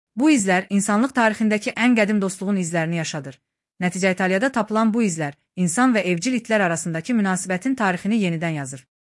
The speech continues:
Bu tapıntılar qədim dövrlərdəki həyat tərzini daha yaxşı anlamağa yardım edir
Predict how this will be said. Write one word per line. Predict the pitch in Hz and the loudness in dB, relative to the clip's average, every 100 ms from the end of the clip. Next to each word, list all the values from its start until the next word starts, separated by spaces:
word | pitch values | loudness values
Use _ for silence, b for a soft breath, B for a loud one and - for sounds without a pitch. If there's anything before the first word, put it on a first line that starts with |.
| _ - | _ -4
Bu | 294 | 0
tapıntılar | 269 226 196 190 233 - | 2 2 0 2 0 0
qədim | 190 190 269 | -2 2 4
dövrlərdəki | 240 214 214 202 208 254 | 4 2 2 0 -2 -2
həyat | 196 220 254 | 0 0 0
tərzini | 220 190 185 202 | 0 0 0 -2
daha | 180 226 | 0 0
yaxşı | 233 202 220 | 0 0 -2
anlamağa | 185 175 175 208 | 0 0 0 0
yardım | 196 165 170 | 0 0 -4
edir | 147 135 | -6 -10